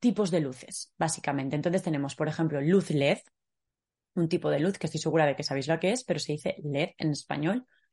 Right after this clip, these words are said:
luz led. Cuando lo dices muy rápido, pues puede ser que no se entienda. Entonces quiero que lo tengáis presente cuando alguien os esté hablando en ese contexto. Luego tenemos la luz cálida y la luz fría.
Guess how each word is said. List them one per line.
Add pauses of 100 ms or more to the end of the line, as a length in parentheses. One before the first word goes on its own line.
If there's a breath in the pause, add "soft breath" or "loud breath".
luz
led. (640 soft breath)
Cuando
lo
dices
muy
rápido,
pues
puede
ser
que
no
se
entienda.
Entonces
quiero
que
lo
tengáis
presente (300 loud breath)
cuando
alguien
os
esté
hablando (200)
en
ese
contexto. (460 loud breath)
Luego
tenemos
la
luz
cálida
y
la
luz
fría.